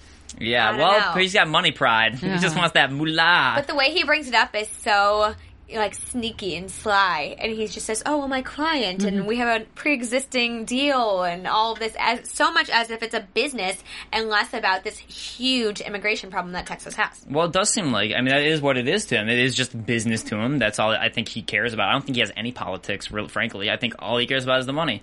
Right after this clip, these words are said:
Speaker 2: Mm-hmm.
Speaker 1: And he even points out, like, "Do you realize that, see this horse? This thor-, thoroughbred horse,
Speaker 3: Mm.
Speaker 1: hundred thousand dollars is what it's worth. It was a gift."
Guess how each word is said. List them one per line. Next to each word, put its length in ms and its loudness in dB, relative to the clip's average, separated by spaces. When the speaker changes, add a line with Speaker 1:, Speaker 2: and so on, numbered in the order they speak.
Speaker 2:
Mm-hmm. 160 -14
Speaker 1:
And 120 4
he 40 2
even 180 0
points 240 0
out, 180 4
like, 340 2
"Do 100 -2
you 140 4
realize 380 2
that, 340 0
see 140 -4
this 120 -2
horse? 380 -2
This 220 -4
thor-, 200 2
thoroughbred 440 2
horse, 360 2
Speaker 3:
Mm. 80 -16
Speaker 1:
hundred 400 -4
thousand 300 -2
dollars 520 -4
is 100 -10
what 120 0
it's 100 -8
worth. 220 -2
It 60 -8
was 120 -2
a 40 -4
gift." 460 -2